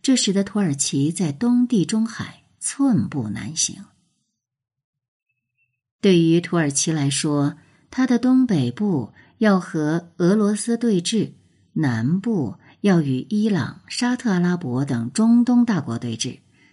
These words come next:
西部则被希腊扼住咽喉。这情势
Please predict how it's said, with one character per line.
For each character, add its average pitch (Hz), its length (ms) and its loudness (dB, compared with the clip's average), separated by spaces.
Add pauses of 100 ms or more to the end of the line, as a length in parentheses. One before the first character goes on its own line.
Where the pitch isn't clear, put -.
(100)
西 262 420 0
部 214 340 0 (200)
则 208 160 0
被 220 160 2
希 233 380 0
腊 233 460 -2
扼 220 280 2
住 147 200 0
咽 156 260 0
喉。 110 440 -8 (960)
这 247 260 2
情 156 420 2
势 135 500 0